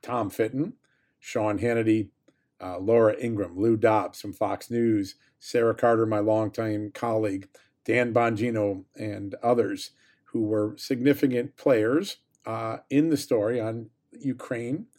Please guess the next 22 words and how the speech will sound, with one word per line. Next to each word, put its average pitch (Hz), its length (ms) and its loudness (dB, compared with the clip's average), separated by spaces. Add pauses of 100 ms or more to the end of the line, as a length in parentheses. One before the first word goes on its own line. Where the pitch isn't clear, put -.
(360)
the 107 60 -10
Ukraine 110 680 -4 (180)
impeachment 117 640 -2
scandal, 113 560 -2 (420)
Joe 120 240 6
Biden 113 360 4
and 107 120 -2
Hunter 113 260 -2
Biden, 110 480 2 (220)
the 107 180 -10
ongoings 120 720 -2
in 110 100 -2
our 107 240 -2 (220)
embassy 127 440 2
with 117 220 -4 (360)
George 113 320 2
Soros 117 720 2
and 101 180 -8
the 95 220 -8 (260)
Ukrainian 110 520 -4
prosecutors. 120 800 0 (520)
Uh, 104 260 -6